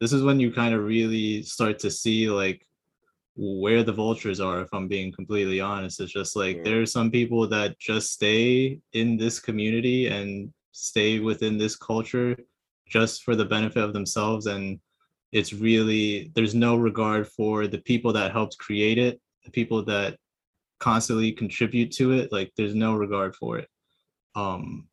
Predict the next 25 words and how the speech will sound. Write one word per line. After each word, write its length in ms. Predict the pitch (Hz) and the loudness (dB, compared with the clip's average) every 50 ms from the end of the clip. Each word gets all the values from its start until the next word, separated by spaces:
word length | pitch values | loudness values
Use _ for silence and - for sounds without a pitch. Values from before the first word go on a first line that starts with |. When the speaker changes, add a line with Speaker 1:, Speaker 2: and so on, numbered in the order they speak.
| _ _ _ _ _ _ - | _ _ _ _ _ _ 0
Speaker 1:
and 100 | 117 117 | 0 2
I 40 | |
think, 260 | 113 - 127 117 110 120 | 2 2 0 0 2 2
like, 160 | 113 107 104 | 0 0 0
it 180 | 110 107 - - | -2 -4 -2 0
definitely 340 | 113 117 117 - 123 113 113 | 2 2 2 2 0 0 0
comes 340 | - - 127 113 104 95 | 0 -2 -2 -2 0 0
out 220 | 110 107 107 107 101 | 0 2 2 2 0
in 80 | 101 101 | -2 -4
times 280 | - 110 101 101 104 | -6 -6 -6 -4 -4
like 180 | 104 107 110 - | -4 -6 -6 -6
these, 160 | - 95 98 | -6 -6 -4
like, 140 | 104 101 101 | -4 -4 -4
all 120 | 101 104 | -2 0
you 100 | 110 117 113 | 0 2 2
motherfuckers 720 | 113 113 113 110 - 117 110 - 117 107 107 107 101 - | 2 2 0 0 0 -2 -4 -2 -2 -2 -2 -2 -4 -4
that 180 | 107 101 98 98 | -4 -4 -2 -2
raise 260 | 95 101 107 110 110 | 0 0 0 0 0
your 120 | 131 120 117 | 0 0 0
prices 760 | - - 120 113 117 - - 123 120 120 117 113 113 - - | 0 0 2 2 0 0 0 0 0 0 0 -2 -4 -6 -4
on 160 | 113 113 113 | -2 0 0
your 120 | 117 120 104 | 0 0 0
off-whites 680 | 104 101 98 - - - 107 104 104 101 - - - | -2 -2 -4 -4 -4 -2 0 0 0 0 0 -2 -4
or 300 | - 107 101 101 98 98 95 | -4 -4 -4 -4 -2 -2 -2
are, 360 | 95 98 98 98 101 101 | -2 -4 -4 -4 -4 -6